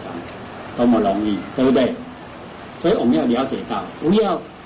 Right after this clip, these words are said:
这个弯弯曲曲啊，那个都不是道了。直心就是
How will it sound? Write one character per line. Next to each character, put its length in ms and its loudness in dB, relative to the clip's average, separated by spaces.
这 80 -2
个 140 0
弯 180 2
弯 160 4
曲 200 0
曲 220 2
啊， 140 2
那 80 4
个 140 0
都 180 2
不 140 2
是 160 0
道 240 0
了。 80 -6
直 180 2
心 240 4
就 160 2
是 140 -4